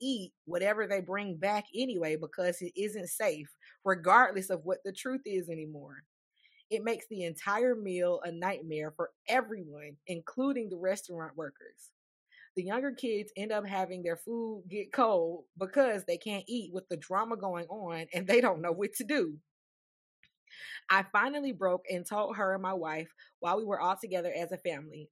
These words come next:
that she would just have to stop getting food when we went out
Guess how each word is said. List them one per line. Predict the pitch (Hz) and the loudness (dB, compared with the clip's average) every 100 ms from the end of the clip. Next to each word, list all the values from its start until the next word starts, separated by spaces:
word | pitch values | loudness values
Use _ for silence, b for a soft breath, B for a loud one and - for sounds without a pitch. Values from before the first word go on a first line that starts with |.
| 170 | -2
that | 143 | -2
she | - 247 | -2 -4
would | 254 190 | -2 -4
just | 185 175 | -4 -4
have | 185 185 - | -2 -2 -4
to | |
stop | 151 - - 208 254 185 | -12 -8 0 2 2 -2
getting | 226 214 220 - | -6 -6 -6 -6
food | 254 226 180 165 | -4 -4 -4 -4
when | 165 | -4
we | 185 202 | -6 -4
went | 180 | 0
out | 185 156 | 0 0